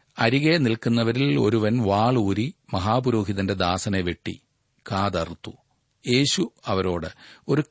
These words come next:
കള്ളന്റെ നേരെ എന്ന പോലെ നിങ്ങൾ എന്നെ പിടിപ്പാൻ വാളും വടിയുമായി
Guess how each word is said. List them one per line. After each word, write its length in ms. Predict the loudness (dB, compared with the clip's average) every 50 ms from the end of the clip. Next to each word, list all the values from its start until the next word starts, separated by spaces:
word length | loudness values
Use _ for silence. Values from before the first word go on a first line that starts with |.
| -2
കള്ളന്റെ 380 | 0 0 2 2 2 2 2 0
നേരെ 340 | 0 0 0 0 0 0 0
എന്ന 200 | 0 -2 -2 -2
പോലെ 240 | -2 -2 -2 -2 -2
നിങ്ങൾ 320 | -2 -2 0 0 0 0
എന്നെ 200 | 0 0 0 -2
പിടിപ്പാൻ 560 | -2 -4 -6 -4 -4 -4 -4 -4 -4 -2 -2
വാളും 520 | -2 -2 0 0 2 2 2 2 0 0 0
വടിയുമായി 560 | -2 -2 -2 -2 -2 -2 -2 -2 -2 -2